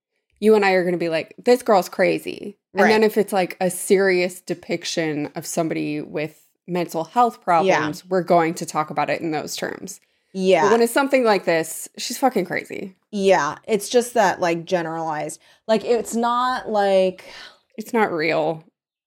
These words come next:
Speaker 2: Yeah. And it's not even, like, it's not even full on. Like, I feel like, you know, the movie Split, or is that the movie Split? Was that what that was, that was called?
Speaker 1: James McAvoy?
Speaker 2: Yeah.
Speaker 1: Yeah.
Speaker 2: So that movie was criticized for, like,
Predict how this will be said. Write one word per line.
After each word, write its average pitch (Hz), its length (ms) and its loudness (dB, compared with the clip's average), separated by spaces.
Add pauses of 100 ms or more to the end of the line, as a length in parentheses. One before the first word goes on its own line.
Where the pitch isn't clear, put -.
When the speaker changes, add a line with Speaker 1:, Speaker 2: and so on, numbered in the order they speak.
(120)
Speaker 2:
Yeah. 208 500 2
And 240 100 2
it's 254 180 4
not 277 220 -2
even, 311 260 0
like, 226 220 -6
it's 190 200 -4
not 240 160 -2
even 233 360 -4
full 214 300 -2
on. 185 380 0
Like, - 240 -2 (100)
I 220 120 2
feel 269 240 2
like, 233 340 -2 (460)
you 202 100 -2
know, 185 280 6
the 185 120 0
movie 185 340 4
Split, 175 800 0 (320)
or 262 100 -4
is 277 80 0
that 220 100 -4
the 269 60 -4
movie 277 200 -2
Split? 294 460 -4 (280)
Was 196 100 -6
that 262 80 2
what 302 80 0
that 339 140 2
was, 302 100 -10
that 302 80 -2
was 302 120 -4
called? 294 440 -6 (720)
Speaker 1:
James 190 260 -2
McAvoy? 208 440 -2
Speaker 2:
Yeah. 180 400 2 (240)
Speaker 1:
Yeah. 156 240 -2
Speaker 2:
So 214 60 -4
that 254 160 4
movie 277 200 0
was 247 140 -2
criticized 202 720 -2
for, 190 220 4
like, 170 340 2